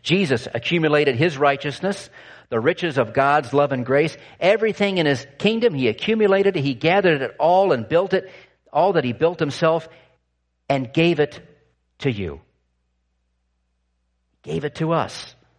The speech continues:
We inherit it. You and I, and all believers, get all that we didn't work for. We didn't lift a finger for it. We couldn't, even if we had wanted to.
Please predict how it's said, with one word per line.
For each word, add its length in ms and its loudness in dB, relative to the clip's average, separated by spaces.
We 340 -2
inherit 500 2
it. 200 -4
You 200 0
and 100 2
I, 400 2
and 120 2
all 180 4
believers, 540 0
get 220 0
all 300 2
that 280 -2
we 180 -2
didn't 300 0
work 220 2
for. 380 -4
We 120 -2
didn't 240 0
lift 180 2
a 60 -2
finger 340 0
for 240 0
it. 160 -8
We 100 -6
couldn't, 480 -4
even 320 -2
if 120 -2
we 120 0
had 100 0
wanted 380 -8
to. 260 -14